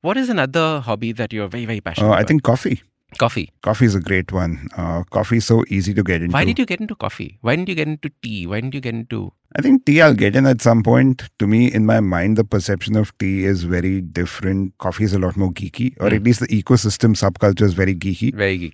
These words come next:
Speaker 2: That I don't see in teas.
Speaker 1: Tea is very farmery.
Speaker 2: Again, this is a mental block I have, and I have to get over it because tea is something I do want to explore. And again, India is a great country to explore teas in. But to me, it seems like we are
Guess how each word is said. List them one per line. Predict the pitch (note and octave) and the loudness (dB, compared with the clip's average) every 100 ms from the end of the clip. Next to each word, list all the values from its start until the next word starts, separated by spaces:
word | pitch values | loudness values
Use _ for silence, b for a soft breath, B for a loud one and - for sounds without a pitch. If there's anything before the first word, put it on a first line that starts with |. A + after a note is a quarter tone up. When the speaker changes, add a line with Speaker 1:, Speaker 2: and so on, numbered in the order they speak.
| _ | _
Speaker 2:
That | F#2+ G#2 | 0 2
I | G#2 | 2
don't | G#2 G#2+ | 4 2
see | G#2+ G2+ | 2 0
in | F#2+ F2 | -2 0
teas. | F#2 G2 - b b | 0 0 -4 b b
Speaker 1:
Tea | E3 F#3 | -6 -4
is | E3 | -2
very | F3 | -2
farmery. | E3 A2+ G#2+ G#2+ F2 E2 _ _ - | 0 0 0 0 -4 -8 _ _ -2
Speaker 2:
Again, | B2 C#3+ A2 | 2 4 4
this | A#2 | 4
is | |
a | C3+ | 2
mental | A2 F#2+ - A#2+ | 2 2 2 2
block | G2+ A2 A2 | 4 2 2
I | G2 | 2
have, | A#2 B2+ | 4 4
and | A2 | 2
I | F#2+ | 2
have | G2 | 0
to | A2+ | -2
get | G#2 G2 | -2 0
over | F#2 G2 | 0 -2
it | G#2 | -2
because | F#2+ F#2+ - | -4 -6 -6
tea | G#2 | -6
is | G2 | -4
something | G2 F#2+ G2 | -4 -2 -4
I | F#2 | 0
do | A2 | 2
want | G2+ F#2+ | 2 0
to | |
explore. | F2+ - G2+ F#2+ | -4 -6 -4 -2
And | F2+ | -2
again, | F2+ F#2 E2+ | -4 -4 -4
India | F2+ F2+ | -4 -4
is | F2+ | -4
a | |
great | E2+ F#2 F2+ - _ _ _ | -4 -4 -4 -8 _ _ _
country | F#2+ F#2+ G#2+ G2 | 0 2 0 0
to | F#2 | 0
explore | F2 - G2 F2+ | -2 -6 -6 -4
teas | F2+ F2 | -6 -2
in. | F#2+ F#2+ b b b b - | -2 -2 b b b b -10
But | B2+ | -2
to | B2 | 2
me, | C#3 | 2
it | B2+ | 2
seems | A#2 G#2+ | 0 2
like | A#2 | 2
we | A#2 | 2
are | A2+ | 0